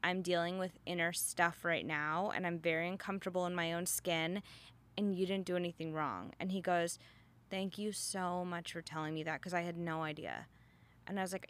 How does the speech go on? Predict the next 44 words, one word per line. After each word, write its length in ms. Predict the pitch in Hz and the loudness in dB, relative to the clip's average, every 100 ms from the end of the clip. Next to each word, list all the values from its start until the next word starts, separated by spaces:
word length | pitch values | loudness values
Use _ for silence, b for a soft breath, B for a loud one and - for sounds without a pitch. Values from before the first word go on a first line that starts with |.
| - | -8
"You 80 | 170 | -8
can't 280 | - 196 175 | -2 -2 0
read 180 | 208 226 | 0 2
my 180 | 247 | 2
mind." 500 | 254 220 202 208 233 - b b b b - - - - - - | 4 4 4 2 0 -2 b b b b -20 -20 -20 -20 -16 -10
N-, 280 | 180 175 - - - - | -8 -8 -10 -20 -20 -6
that 360 | 180 185 190 - - | 4 4 4 -2 2
I 200 | 175 175 | 6 6
was 180 | 196 214 | 6 2
triggered, 720 | - - 233 196 151 151 196 226 - - - - - - | 0 2 4 4 4 2 0 -8 -18 -20 -20 -20 -20 -6
which 220 | - 196 | -4 -2
is 120 | 196 | 0
another 360 | 196 196 180 185 | 2 2 4 2
point 300 | - 202 180 | 0 -4 -2
that 120 | 160 | -2
you 320 | 135 190 247 - - - - | -2 -2 -4 -6 -20 -20 2
brought 260 | 170 165 | 4 6
up, 200 | 165 175 | 4 2
like, 180 | 190 175 | 0 -2
know 180 | 180 170 | 2 2
your 200 | 170 170 | 4 0
triggers. 800 | - - 202 156 107 90 214 - - b b b b b - | 0 4 4 4 2 2 0 -2 -8 b b b b b -4
And 360 | 196 196 185 180 - - - | 4 4 4 2 -6 -10 0
it 140 | 202 | 2
was 240 | 196 220 175 | 4 2 4
really 360 | 190 196 214 | 6 6 4
scary 520 | 220 - 226 302 294 | 2 0 4 6 6
for 180 | 202 196 | 4 0
me 160 | 196 185 | 0 0
to 80 | 185 | 2
be 80 | |
like, 160 | 185 180 | 2 2
"Well, 140 | 208 | 2
then 140 | 208 214 | 2 4
no, 140 | 240 | 2
this 220 | 233 202 | 2 0
is 140 | 240 220 | -2 -2
my 300 | 196 180 202 | 2 4 4
side 320 | 208 202 196 | 2 2 0
of 60 | 185 | 0
the 40 | |
street. 460 | 180 - 196 180 - | -2 0 2 0 -2
This 200 | 196 - | -2 -2
is 140 | 220 | -4